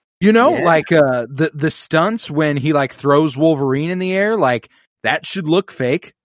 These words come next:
Speaker 1: That doesn't look fake.
Speaker 2: Mm-hmm.
Speaker 1: Uh, the way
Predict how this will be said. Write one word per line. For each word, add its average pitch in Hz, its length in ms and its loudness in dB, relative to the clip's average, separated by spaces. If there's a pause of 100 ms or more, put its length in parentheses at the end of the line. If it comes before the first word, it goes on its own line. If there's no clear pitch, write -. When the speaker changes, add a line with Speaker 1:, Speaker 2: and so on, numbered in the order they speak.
(160)
Speaker 1:
That 123 240 -4
doesn't 180 360 -2
look 123 220 -8
fake. 131 300 -6
Speaker 2:
Mm-hmm. 127 400 -8
Speaker 1:
Uh, 143 160 2
the 139 120 -2
way 160 280 4